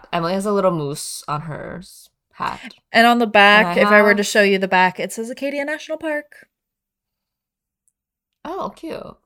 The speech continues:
Speaker 2: Yeah.
Speaker 1: like that.
Speaker 2: Mm-hmm.
Speaker 1: I like when they have details on the back as well.
Speaker 2: Should I show you the back, or is that weird? I'll show you the back.
Speaker 1: Uh, sure.
Speaker 2: See if I can
Speaker 1: <laughs>
Speaker 2: rotate.
Speaker 1: Oh, perfect. Yeah,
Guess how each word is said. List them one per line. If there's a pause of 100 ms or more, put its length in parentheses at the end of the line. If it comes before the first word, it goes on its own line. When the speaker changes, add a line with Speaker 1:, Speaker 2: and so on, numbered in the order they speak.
Speaker 2:
Yeah.
Speaker 1:
like
that. (400)
Speaker 2:
Mm-hmm. (300)
Speaker 1:
I
like
when
they
have
details
on
the
back
as
well.
Speaker 2:
Should
I
show
you
the
back,
or
is
that
weird? (920)
I'll
show
you
the
back.
Speaker 1:
Uh,
sure.
Speaker 2:
See
if
I
can
Speaker 1:
<laughs>
Speaker 2:
rotate. (2250)
Speaker 1:
Oh,
perfect.
Yeah,